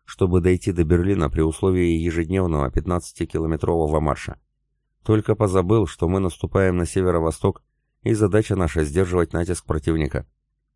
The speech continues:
А немцы за день гораздо больше пятнадцати километров отмахивают». Бригадному комиссару показалось, что это он уже слышал.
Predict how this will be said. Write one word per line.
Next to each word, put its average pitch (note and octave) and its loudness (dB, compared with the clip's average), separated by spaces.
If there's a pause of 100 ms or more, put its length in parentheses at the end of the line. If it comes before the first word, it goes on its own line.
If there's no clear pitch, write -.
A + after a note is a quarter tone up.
А D#2 -2
немцы G#2 0
за F#2+ 0
день F#2+ -2
гораздо F2 0
больше F#2+ -2
пятнадцати F2 -2
километров D#2+ -2
отмахивают». C2+ -4 (960)
Бригадному C#2 0
комиссару C#2+ 0
показалось, F2+ -2
что - -2
это F#2 0
он E2+ 0
уже D#2+ -2
слышал. - -8